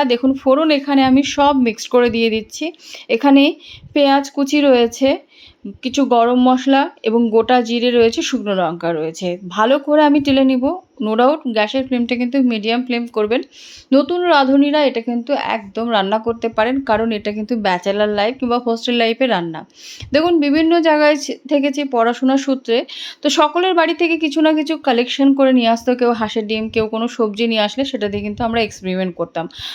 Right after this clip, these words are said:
আর যে গুঁড়ো মশলা, বাটা মশলাগুলো ছিল, সেটাও দিয়ে দিয়েছি। এখানে আদা বাটা, রসুন বাটা, জিরের গুঁড়ো, ধনের গুঁড়ো, কাশ্মীরি লঙ্কার গুঁড়ো দিয়ে ভালো করে ফ্রাই ফ্রাই করে নেব,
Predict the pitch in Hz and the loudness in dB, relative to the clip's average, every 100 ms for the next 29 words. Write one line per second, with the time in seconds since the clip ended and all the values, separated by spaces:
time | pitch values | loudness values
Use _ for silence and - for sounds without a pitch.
0 | - - 247 240 269 233 247 277 277 277 | -6 -4 -2 0 0 0 2 2 2 2
1 | 302 262 247 262 262 277 254 254 262 269 | 2 2 2 0 0 0 0 0 0 0
2 | 269 294 247 233 247 233 233 226 220 247 | -2 -2 -2 0 0 0 -2 -2 -2 -2
3 | 220 220 220 220 220 - - - 214 214 | -2 -2 -2 -2 -6 -16 -18 -4 0 2
4 | 220 220 220 220 214 226 226 214 226 220 | 2 0 2 2 0 -2 -4 -2 -2 0
5 | 220 208 202 214 220 208 208 202 208 220 | 0 0 -2 -2 -2 -2 -4 -4 -4 -2
6 | 220 208 220 214 196 190 214 208 214 208 | -4 -4 -4 0 -2 0 -2 -2 -2 -2
7 | 214 220 196 196 220 247 240 240 220 226 | 0 0 -2 -2 0 2 0 0 -2 -2
8 | 214 196 202 220 214 214 208 202 | 0 0 0 -4 -2 -4 -4 -4